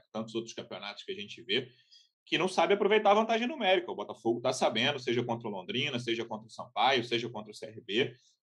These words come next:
Isso é mérito do Botafogo também. E não tem, controlou ali, o Botafogo correu muito pouco risco, né? Eu, eu, minha primeira pergunta pro Depp de time vai ser até essa. Eu acho que uma das mudanças não dá muito pra avaliar, que é o Douglas Borges, né? Vou perguntar o que ele achou das mudanças,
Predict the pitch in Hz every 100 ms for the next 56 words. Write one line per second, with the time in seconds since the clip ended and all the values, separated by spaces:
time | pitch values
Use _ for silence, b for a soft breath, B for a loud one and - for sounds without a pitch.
0 | _ 101 113 104 107 123 123 104 107 104
1 | - 107 - 87 82 98 127 b b b
2 | b _ - 101 98 123 - - 120 120
3 | 117 123 123 135 131 143 113 156 120 123
4 | 120 117 117 - 120 135 135 214 - -
5 | 185 - 123 - - 135 143 175 170 165
6 | - 214 269 285 - 240 214 196 165 165
7 | - - - - 202 185 147 147 175 220
8 | 202 196 220 - 110 - _ 151 151 185
9 | - 190 143 131 123 _ 175 220 208 185
10 | 170 139 165 190 202 202 202 208 214 226
11 | 226 214 185 185 139 135 127 113 117 131
12 | 123 123 127 131 135 143 - 160 147 -
13 | 139 139 127 113 131 - -